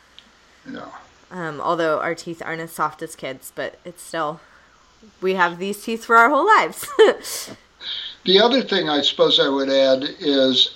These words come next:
Speaker 1: as you're thinking about oral care, um, think beyond the brush. Um,
Speaker 2: Okay.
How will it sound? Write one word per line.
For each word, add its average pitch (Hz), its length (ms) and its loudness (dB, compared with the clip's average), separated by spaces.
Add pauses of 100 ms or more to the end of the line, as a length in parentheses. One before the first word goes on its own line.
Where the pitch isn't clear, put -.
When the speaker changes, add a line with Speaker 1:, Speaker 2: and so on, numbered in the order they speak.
(120)
Speaker 1:
as 143 360 2
you're 135 260 0
thinking 196 440 -2
about 151 320 2
oral 151 280 2
care, 127 480 0 (640)
um, 135 560 2 (360)
think 220 240 0
beyond 165 380 4
the 143 60 2
brush. 131 480 0 (460)
Um, 131 420 4
Speaker 2:
Okay. 175 120 -8